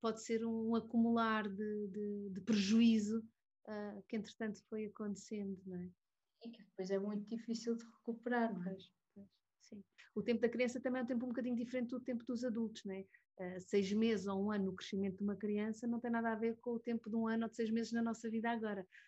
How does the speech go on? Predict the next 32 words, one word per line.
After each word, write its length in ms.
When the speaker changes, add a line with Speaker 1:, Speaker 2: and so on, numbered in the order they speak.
Speaker 1:
Eh, 240
o 220
timing 480
e 60
a 20
velocidade 540
de, 120
de 160
desenvolvimento 800
é 20
exponencial 720
nessa 340
fase. 200
Portanto, 260
está-se 160
a, 160
está-se 280
a 20
passar 280
por 160
etapas 540
que 140
deviam 240
estar 280
a 60
ser 240
estruturantes 680
do 80
ponto 160
de 60
vista 200
emocional 540